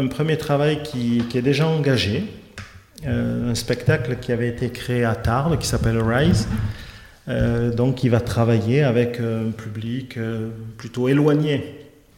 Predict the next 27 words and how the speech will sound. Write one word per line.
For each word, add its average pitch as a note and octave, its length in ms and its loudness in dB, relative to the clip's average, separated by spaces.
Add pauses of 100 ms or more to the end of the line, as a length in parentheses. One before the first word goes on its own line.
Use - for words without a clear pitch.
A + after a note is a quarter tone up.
(160)
euh, B2 220 -12
du A#2 120 -6
monde B2 240 -2
du A#2 140 -4
spectacle A#2+ 520 -4
vivant A#2+ 560 0 (400)
et A#2 120 0
qui B2+ 220 0
va C3 180 2
participer, B2 880 -2 (960)
euh, A#2 480 -6 (240)
qui A#2+ 120 -8
va A#2 100 -2
participer B2+ 840 -4
à, G#2+ 400 -2 (1300)
à, A#2 320 -8
à G#2+ 60 -4
cette, - 300 -4
euh, G#2+ 140 2 (220)
production. A#2+ 680 -4 (680)
Spectacle - 420 -2
autour A#2 220 -6
de B2+ 80 2
la B2+ 100 4
danse, B2 500 0
un A2+ 220 0
spectacle A2+ 640 -4